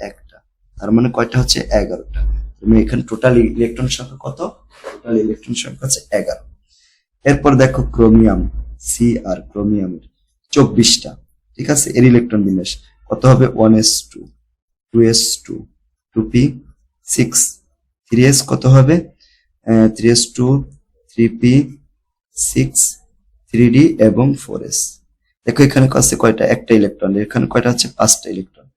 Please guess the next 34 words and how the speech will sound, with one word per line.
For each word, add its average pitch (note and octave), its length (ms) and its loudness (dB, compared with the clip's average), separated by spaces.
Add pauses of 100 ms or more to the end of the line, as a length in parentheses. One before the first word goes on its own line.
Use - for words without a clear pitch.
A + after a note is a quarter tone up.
(380)
তাহলে B2+ 140 2
দেখো A#2 240 2
এখানে G2 300 -2 (320)
এটাকে C3 300 0
যদি B2+ 200 4
আমরা B2 140 6 (160)
এন A2+ 140 8
ধরি, G2 260 0 (260)
তাহলে A#2 180 2
এটা B2+ 160 4
হবে C3+ 180 6 (120)
এন B2+ 80 8 (100)
মাইনাস B2 320 4
ওয়ান, A2 140 2 (320)
তাহলে B2+ 220 0
এটা A#2 160 0
হবে A2+ 120 2 (100)
এন A#2 160 6
মাইনাস A2 280 2
ওয়ান A2 200 0
into G#2 180 -4 (100)
ডি A#2+ 100 2 (100)
আর - 160 -2 (100)
এন F#2 80 -6
এস F#2 180 -8
এরকম। - 260 -20 (500)
এখানে A#2 300 2 (1500)
মোট C3 160 4
ইলেকট্রন C3+ 420 6
কয়টা? F#2+ 180 0
দেখো G#2+ 280 -2
এখানে, B2 220 -2 (140)
এখানে A#2 260 -4
আছে - 120 -4